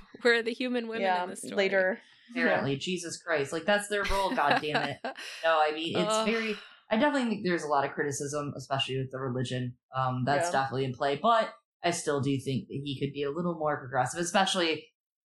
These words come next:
Speaker 3: with some of the s-, the, the spin-off books too. I mean, but I, I, I also would put in another devil's advocate, I guess, no pun intended there, an au-, authorities ad-, advocate
Speaker 2: Oh, wow.
Speaker 3: here, that
Speaker 2: Oh, wow.
Speaker 3: on the other shoulder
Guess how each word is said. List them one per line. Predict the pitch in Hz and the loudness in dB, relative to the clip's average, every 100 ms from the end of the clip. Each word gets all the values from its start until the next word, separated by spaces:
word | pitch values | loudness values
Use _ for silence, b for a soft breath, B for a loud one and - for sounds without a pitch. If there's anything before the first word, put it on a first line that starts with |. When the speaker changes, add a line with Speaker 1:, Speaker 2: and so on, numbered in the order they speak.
| _ | _
Speaker 3:
with | 185 175 | 0 2
some | 175 165 | 4 4
of | 151 | 2
the | |
s-, | 147 - - - - | 2 -2 -4 -8 0
the, | 143 110 110 | 2 0 0
the | 151 | 0
spin-off | 151 139 127 113 - | 0 2 4 4 2
books | 139 123 - | 0 0 -2
too. | - 147 131 | -2 0 2
I | 127 | 2
mean, | 139 143 135 - _ 320 | 0 -2 -4 -8 _ 6
but | 330 311 - - | 6 6 2 4
I, | 190 190 220 - | 6 8 6 6
I, | 254 | 6
I | |
also | 226 233 226 226 202 190 | 8 6 4 2 2 0
would | 202 190 190 | 0 0 4
put | 214 | 4
in | 190 | 4
another | 180 165 156 | 2 2 4
devil's | 160 147 139 | 4 2 4
advocate, | 139 143 139 143 147 - _ | 4 4 0 -2 -2 -4 _
I | 143 | -2
guess, | 143 143 - - | 0 0 -4 -6
no | 147 139 139 _ _ _ 180 | -4 -4 -4 _ _ _ -4
pun | 165 | -4
intended | 151 160 147 139 | -2 -2 -2 0
there, | 156 147 | 0 2
an | 139 147 - | 2 0 2
au-, | 147 - - | 0 0 0
authorities | 156 180 165 156 147 147 | 2 4 4 4 0 2
ad-, | 147 139 139 - | 4 4 0 2
advocate | 151 135 247 185 | 2 4 2 4
Speaker 2:
Oh, | 233 | 4
wow. | 214 | 2
Speaker 3:
here, | 139 - _ _ _ | 0 -6 _ _ _
that | 156 147 123 233 | 4 6 4 0
Speaker 2:
Oh, | |
wow. | 254 262 202 - | -6 -8 -4 2
Speaker 3:
on | 175 | 2
the | 170 180 | 2 0
other | 180 160 | 0 0
shoulder | 160 147 147 147 143 | 0 0 2 2 0